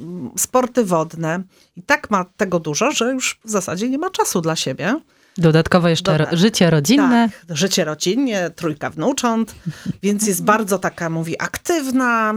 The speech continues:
Speaker 1: zadowolona i to jest ten kierunek, którym na pewno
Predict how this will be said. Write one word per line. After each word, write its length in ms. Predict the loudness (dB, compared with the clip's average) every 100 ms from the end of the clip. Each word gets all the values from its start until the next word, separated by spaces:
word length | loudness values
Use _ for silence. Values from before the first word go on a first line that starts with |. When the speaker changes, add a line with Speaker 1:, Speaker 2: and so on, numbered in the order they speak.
| -6 -10 _ -14 -8
Speaker 1:
zadowolona 1040 | -2 -2 -2 -2 0 2 2 0 0 -2 -4
i 340 | -4 -2 -2 -2 -4 -8 -2
to 100 | 0
jest 160 | 2
ten 160 | 0 0
kierunek, 360 | 0 0 -2 -4
którym 340 | -4 -2 -2
na 100 | -2
pewno 480 | 0 0 0 -2